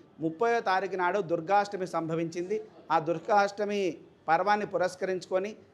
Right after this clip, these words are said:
స్వామివారి యొక్క ఆలయంలో విశేషమైనటువంటి చండీ యాగ నిర్వహణ చేయడం జరుగుతుంది. ఆ రోజు సాయంకాలం వేళ మహిషాసురమర్దిని అమ్మవారి వద్ద మహాపూజ కార్యక్రమం ఉంటుంది.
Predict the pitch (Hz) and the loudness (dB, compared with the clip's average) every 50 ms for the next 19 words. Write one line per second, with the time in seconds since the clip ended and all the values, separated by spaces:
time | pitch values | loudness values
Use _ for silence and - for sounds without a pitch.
0 | _ - - 170 165 180 208 220 220 214 214 208 214 208 196 196 202 185 170 160 | _ -2 2 4 4 4 4 4 4 4 4 4 4 2 2 2 2 4 6 6
1 | 160 165 185 190 190 196 208 220 190 143 110 - - - - - _ _ _ - | 6 4 4 2 2 2 2 2 2 2 0 -4 -10 -20 -20 -20 _ _ _ -6
2 | 147 160 160 214 226 233 233 240 214 214 208 202 202 196 - 190 196 190 190 170 | -4 2 6 6 6 6 6 2 0 0 0 0 0 -2 -2 -4 -4 -4 -2 0
3 | 190 170 160 160 - 170 175 190 208 214 208 190 190 190 190 185 175 170 180 180 | 0 0 0 0 0 0 0 4 4 6 6 6 6 4 2 0 0 0 0 0
4 | 180 175 180 160 175 170 165 175 165 165 160 170 160 - 180 180 185 214 214 - | 0 0 -2 -2 -2 -2 -2 0 0 0 0 0 -2 -4 -4 -4 -4 -4 -4 -8
5 | - - _ _ _ - 156 180 180 196 202 202 220 214 160 190 175 185 196 214 | -14 -20 _ _ _ 2 4 4 6 6 4 2 2 0 0 2 2 2 0 0
6 | 208 208 202 202 202 202 196 196 196 208 208 185 160 160 180 202 - 214 208 208 | 2 4 6 6 6 4 2 2 2 2 2 2 2 2 2 0 2 2 2 2
7 | 208 214 208 202 196 190 180 170 190 196 185 165 151 165 175 180 185 180 180 170 | 2 0 -2 -2 -2 -4 -4 -4 -6 -2 -2 0 0 0 2 2 2 2 2 0
8 | 170 165 165 185 180 170 151 139 151 170 180 160 170 175 175 170 156 156 160 165 | 0 0 0 0 0 0 0 0 0 0 0 0 -2 -2 -2 -2 0 0 0 0
9 | 160 160 165 160 160 160 160 156 147 151 135 127 | -2 -2 -2 -2 -2 -2 -4 -4 -6 -6 -8 -8